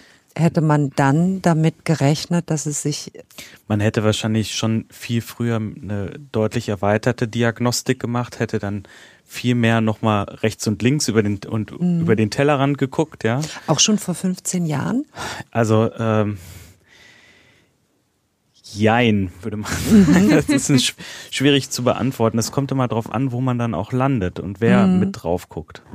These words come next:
Speaker 2: ja. Ähm, bei ihr war es ja schon mal gut, dass man dann wenigstens nach diesem Thema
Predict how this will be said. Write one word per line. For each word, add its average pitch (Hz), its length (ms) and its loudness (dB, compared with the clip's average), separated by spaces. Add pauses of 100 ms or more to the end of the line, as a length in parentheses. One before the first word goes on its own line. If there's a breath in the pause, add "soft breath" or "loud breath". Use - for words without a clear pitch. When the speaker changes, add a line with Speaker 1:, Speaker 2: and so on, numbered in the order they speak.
Speaker 2:
ja. 104 240 -8 (720 loud breath)
Ähm, 113 640 0
bei 117 120 4
ihr 131 240 2
war 139 140 2
es 139 140 -2
ja 127 160 4
schon 135 160 -2
mal 120 100 2
gut, 120 300 -4
dass 135 160 -2
man 131 160 0
dann 120 220 0
wenigstens 120 540 -2 (160)
nach 120 400 2
diesem 107 600 -2 (560 soft breath)
Thema 113 520 4